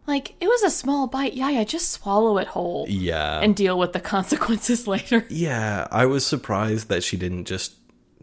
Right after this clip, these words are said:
Speaker 2: choke it down, even if she really didn't like it. She said later that it was, she was like, "It was just a reaction. Like, I didn't think about it. I didn't mean to do it. I just thought I was gonna throw up, so I spat it out."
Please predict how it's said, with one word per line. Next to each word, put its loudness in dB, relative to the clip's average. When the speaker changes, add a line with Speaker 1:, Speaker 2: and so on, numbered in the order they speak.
Speaker 2:
choke 0
it -2
down, 0
even -2
if -2
she -2
really 0
didn't -2
like -4
it. -2
She 2
said 4
later 6
that 2
it 0
was, -2
she -2
was -2
like, -2
"It 4
was 4
just -2
a 2
reaction. 0
Like, -8
I 0
didn't 0
think -2
about -2
it. -2
I 0
didn't 0
mean -2
to -6
do -4
it. -2
I -4
just -6
thought 0
I 0
was 0
gonna -6
throw -2
up, -2
so -4
I -8
spat -4
it -4
out." -6